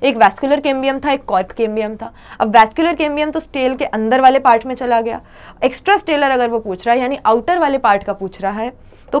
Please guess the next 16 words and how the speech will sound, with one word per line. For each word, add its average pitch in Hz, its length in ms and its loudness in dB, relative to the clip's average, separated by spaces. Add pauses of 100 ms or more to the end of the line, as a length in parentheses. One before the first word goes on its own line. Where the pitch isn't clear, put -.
(140)
कॉर्क 262 320 8
कैम्बियम 247 480 0
हमारा 233 220 2
सही 220 260 -4
आंसर 202 300 -2
हो 170 60 0
जाएगा। 170 340 -2 (440)
इसी 359 220 4
को 339 100 2
अपन 262 240 4
फेलोजेन 240 440 -2
कहते 240 260 -2
हैं। - 120 -6 (220)
तो - 80 -6
ऑप्शन 226 380 -2
सी 320 220 -4